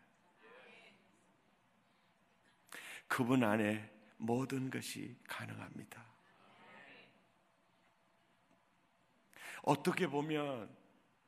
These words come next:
어떤 출생의 아픔이 다윗보다 더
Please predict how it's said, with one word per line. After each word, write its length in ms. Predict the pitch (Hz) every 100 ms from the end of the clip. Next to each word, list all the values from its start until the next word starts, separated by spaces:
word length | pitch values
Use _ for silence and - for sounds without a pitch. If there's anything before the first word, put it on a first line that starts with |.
| _ _ _ _ _ _ - -
어떤 340 | 147 147 170
출생의 1040 | - 226 208 - 214 185 175 170 139 110 -
아픔이 880 | - 127 165 165 120 127 156 160 - - _ _ _ _ _ _ _ _ _ - - - _
다윗보다 800 | - 113 120 131 131 131 120 113
더 340 | - 107 104